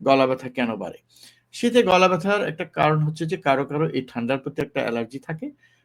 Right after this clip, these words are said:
আহ, সে কারণে তারা এই গলা ব্যথাটা অনুভব করেন, এই গলা ঠান্ডাটা তারা সহ্য করতে পারে না, সেই জন্য এক ধরনের অ্যালার্জিক রিয়াকশন হয়। আরেকটা হচ্ছে যে শীতে, আহ,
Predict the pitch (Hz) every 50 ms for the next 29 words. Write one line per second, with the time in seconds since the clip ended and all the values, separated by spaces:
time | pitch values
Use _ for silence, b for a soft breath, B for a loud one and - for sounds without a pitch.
0 | _ _ _ - 131 131 131 135 131 - 156 143 147 147 143 139 139 135 131 139
1 | 127 127 123 120 120 117 123 120 120 117 117 - 127 123 - 120 117 113 120 110
2 | 120 123 123 - - 160 220 254 233 190 - - - 117 120 123 127 120 120 -
3 | - 123 120 117 120 117 - 120 113 120 117 117 - 123 123 - 123 123 127 127
4 | - 147 151 - 156 160 185 226 202 - 156 139 131 127 123 120 113 110 117 120
5 | 117 113 117 120 110 113 117 - 117 120 120 117 - 160 156 160 196 226 233 B
6 | B B B B B B B B B B - 131 156 196 196 196 233 233 233 -
7 | 254 320 247 190 - - 202 165 - 208 208 202 202 196 196 _ _ _ _ _
8 | _ _ _ _ _ - - 170 170 170 170 170 170 170